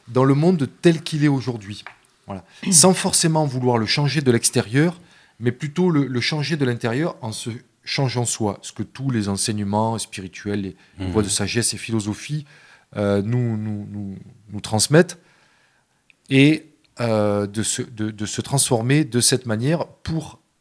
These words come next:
Speaker 1: améliorer, je dirais, les choses également à l'extérieur. Et c'est vrai que dans la période actuelle, euh,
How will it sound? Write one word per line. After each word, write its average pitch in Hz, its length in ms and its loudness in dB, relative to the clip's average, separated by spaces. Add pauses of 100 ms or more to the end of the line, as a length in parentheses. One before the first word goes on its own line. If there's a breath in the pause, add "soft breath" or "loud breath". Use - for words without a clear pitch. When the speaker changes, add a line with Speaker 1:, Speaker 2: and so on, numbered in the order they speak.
Speaker 1:
améliorer, 151 600 2
je 120 140 -8
dirais, 113 240 -4
les 110 100 -2
choses 156 420 -2
également 120 480 0
à 113 100 -2
l'extérieur. 127 580 0 (140)
Et 123 120 2
c'est - 200 4
vrai 180 160 2
que 139 100 0
dans 117 120 4
la 117 100 4
période 127 360 0
actuelle, 127 500 4 (1080)
euh, 95 300 -8